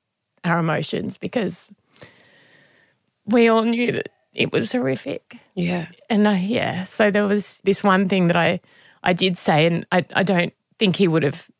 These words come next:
Speaker 1: heard because he'd slipped into the coma by now, but you, you just don't know. I was watching this thing at, James Packer had done an interview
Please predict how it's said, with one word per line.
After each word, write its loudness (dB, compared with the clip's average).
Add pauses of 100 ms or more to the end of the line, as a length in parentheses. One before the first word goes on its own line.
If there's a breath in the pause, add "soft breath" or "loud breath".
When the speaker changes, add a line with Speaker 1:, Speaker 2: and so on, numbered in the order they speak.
(460)
Speaker 1:
heard 2
because -4
he'd -2
slipped -2
into 2
the 2
coma 0
by 0
now, 0
but -6
you, -8
you -2
just -2
don't 0
know. 2
I 2
was -2
watching 0
this 2
thing 2
at, -2 (440)
James 2
Packer -2
had 2
done 0
an 0
interview -2